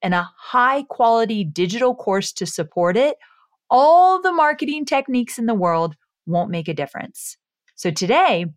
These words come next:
I'm focusing on how I create the backbone of an exceptional digital course through exploring the art and science behind designing the modules within that course. Because here's the thing,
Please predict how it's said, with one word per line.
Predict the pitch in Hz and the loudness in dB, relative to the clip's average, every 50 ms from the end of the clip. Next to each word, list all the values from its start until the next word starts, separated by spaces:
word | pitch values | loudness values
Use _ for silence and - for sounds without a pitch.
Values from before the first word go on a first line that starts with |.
| _ _ _ _ _ _ _ _ _ _ _ | _ _ _ _ _ _ _ _ _ _ _
I'm | - 208 208 196 | -2 0 0 2
focusing | 240 240 233 285 277 - - 294 277 254 | 2 0 0 0 -4 -4 -4 -2 0 0
on | 220 220 202 - - - - _ | 0 0 0 -4 -6 -14 -20 _
how | - - 208 214 220 240 | -4 -2 0 2 2 2
I | 240 269 | 0 -2
create | 247 - - 277 254 233 214 202 - - - | -4 -6 -6 -4 -2 0 0 0 -2 -2 -4
the | 180 160 | -4 -4
backbone | 147 - - 202 220 285 294 - - - 175 170 160 156 156 156 160 165 _ _ _ _ _ _ _ - | -2 0 2 2 2 2 0 -4 -4 -2 0 0 0 -2 -4 -6 -6 -8 _ _ _ _ _ _ _ -2
of | 196 180 | -2 0
an | 185 180 | 0 -2
exceptional | 180 180 - - - - 269 254 262 262 - - 285 277 285 277 269 | -4 -6 -10 -12 -6 -2 0 0 0 -2 -4 -6 -4 -2 -2 -2 -2
digital | 226 170 - 202 185 175 202 226 240 247 | -2 -2 -2 -2 -2 -2 0 -2 -2 -2
course | - - 165 143 147 147 156 - - - - - _ _ _ _ _ _ | -2 -4 -6 -6 -6 -6 -10 -10 -10 -10 -12 -14 _ _ _ _ _ _
through | - 226 226 220 | -2 0 0 0
exploring | 202 - 202 - - - - - 254 277 285 311 320 294 262 220 196 175 | 0 -2 -4 -6 -8 -12 -12 -6 -2 0 2 2 2 0 0 -2 -2 -2
the | 208 190 185 - - | -2 -4 -4 -4 -2
art | - 185 208 254 311 339 - _ _ | 0 0 2 2 0 -2 -6 _ _
and | - 349 392 392 | -10 -8 -8 -8
science | - - - 185 156 156 160 160 160 170 175 - - - | -6 -4 -2 -2 -2 -4 -6 -8 -10 -12 -12 -12 -12 -8
behind | - 180 170 170 196 185 180 175 170 156 | -4 -4 -4 -2 -2 -2 -2 -2 -4 -4
designing | 180 165 151 160 208 220 254 269 262 220 196 180 175 175 180 _ - | -4 -4 -2 0 0 0 0 0 0 -2 -2 -2 -4 -4 -6 _ -6
the | 175 170 | -4 -2
modules | 170 175 202 254 294 339 359 277 208 208 170 165 160 156 156 156 151 - - _ _ _ _ _ _ - | 0 0 2 2 2 2 0 0 -2 -2 -2 0 0 -2 -2 -4 -8 -12 -14 _ _ _ _ _ _ -6
within | 180 180 185 185 165 156 156 | -6 -4 -2 -2 -2 -2 -2
that | 151 147 - - | -4 -4 -6 -8
course. | - - - - - - - - - - _ _ _ _ _ _ _ _ _ _ | -8 -8 -8 -8 -8 -10 -12 -12 -12 -14 _ _ _ _ _ _ _ _ _ _
Because | - 196 - 196 170 - | -6 -4 -2 -2 -2 -2
here's | - 190 185 180 | -2 -4 -4 -4
the | - 185 | -6 -8
thing, | 165 - 151 - - - - | -8 -8 -8 -10 -10 -14 -20